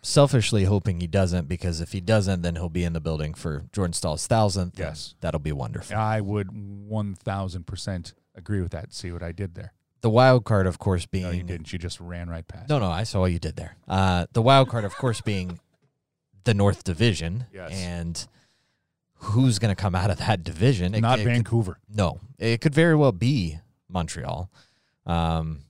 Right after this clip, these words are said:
Speaker 2: I'm still gonna go Toronto's the best team talent-wise, so.
Speaker 1: Maybe.
Speaker 2: No, they are talent-wise. I know that they've got some goaltending issues right now, but
Speaker 1: They've got some issues.
Speaker 2: but it, it doesn't matter 'cause their playoff is gonna play out like their regular season.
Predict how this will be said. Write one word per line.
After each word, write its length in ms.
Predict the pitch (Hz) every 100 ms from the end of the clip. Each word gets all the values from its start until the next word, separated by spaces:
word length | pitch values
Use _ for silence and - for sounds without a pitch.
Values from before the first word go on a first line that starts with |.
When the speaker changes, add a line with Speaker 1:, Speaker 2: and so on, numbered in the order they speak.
| _ _ -
Speaker 2:
I'm 320 | 135 135 123
still 240 | 127 127 113
gonna 160 | 101
go 140 | 90 92
Toronto's 500 | - 98 92 92 87
the 80 | 87
best 300 | 90 87 -
team 280 | 87 82 - _ _
talent-wise, 600 | 90 90 82 87 87 85
so. 440 | - - 87 87 82
Speaker 1:
Maybe. 300 | - 104 87 95 - _ _ _ _ _ 160
Speaker 2:
No, 280 | 165 156
they 200 | 139 170
are 180 | 127 117
talent-wise. 640 | - 101 101 92 95 95
I 100 | 127
know 140 | 147 135
that 100 | 117
they've 140 | 123
got 220 | 107 113 -
some 140 | 104
goaltending 520 | 98 98 101 95 92
issues 320 | 90 - 90
right 160 | 98 92
now, 280 | 95 95 95
but 280 | 92 92 -
Speaker 1:
They've 120 | 170
got 180 | 151 127
some 160 | 90
issues. 420 | 80 - 76 98 - -
Speaker 2:
but 160 | 107 - _ _ _ -
it, 140 | 139 117
it 180 | 131 113
doesn't 300 | 143 117 101
matter 400 | 117 110 85 87 -
'cause 180 | 127 107
their 120 | 120
playoff 480 | - 139 117 101 113
is 80 | 95
gonna 140 | 104
play 180 | 120 107
out 140 | 101
like 140 | 107 113
their 100 | 101
regular 360 | 104 98 92
season. 460 | - 127 92 78